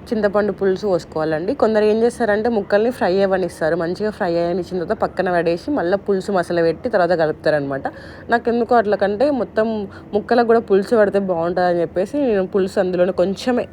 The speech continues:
ఆ, ఫ్రై అవ్వగానే పులుసు పోసేస్తాం. ఎందుకంటే పులుసుతో పాటు ముక్కలు కూడా ఉడికినాయి అనుకోండి, ఆ ముక్కలకు ఫ్లేవర్ వచ్చేస్తుందని. కొంచెం పులుసు బాయిల్ అయిన తర్వాత మనం అన్నీ మిక్స్ చేసుకున్నాం కదా, గసగసాలు ఇవన్నీ వేసుకొని, ఆ, వాటన్నిటిని ఆ పొడిని వేయాలన్నమాట.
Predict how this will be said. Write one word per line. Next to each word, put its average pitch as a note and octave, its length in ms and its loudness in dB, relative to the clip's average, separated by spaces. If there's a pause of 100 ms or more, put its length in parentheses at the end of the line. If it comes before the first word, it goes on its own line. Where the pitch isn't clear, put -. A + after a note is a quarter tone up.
ఆ, E3 300 0
ఫ్రై E3+ 240 2
అవ్వగానే F3 440 2
పులుసు G3+ 320 0
పోసేస్తాం. E3+ 440 0
ఎందుకంటే G#3+ 300 -2
పులుసుతో A#3 460 0
పాటు G#3 260 2
ముక్కలు A3+ 320 2
కూడా G3+ 120 2
ఉడికినాయి F3 320 -2
అనుకోండి, D#3+ 460 -2 (320)
ఆ - 40 0
ముక్కలకు G3+ 420 2
ఫ్లేవర్ E3+ 300 4
వచ్చేస్తుందని. D3+ 560 -2
కొంచెం A3+ 300 -2
పులుసు G#3+ 320 0
బాయిల్ F3 280 2
అయిన F#3 80 0
తర్వాత F#3 200 0
మనం G3+ 280 -2
అన్నీ G3+ 220 -2
మిక్స్ G3 260 -4
చేసుకున్నాం F#3+ 340 -4
కదా, E3 260 0
గసగసాలు D#3 640 -2
ఇవన్నీ C#3+ 380 -2
వేసుకొని, D#3+ 420 -2 (540)
ఆ, F3+ 40 0
వాటన్నిటిని F#3 640 0
ఆ F3 60 -2
పొడిని F3+ 340 2
వేయాలన్నమాట. C3+ 540 0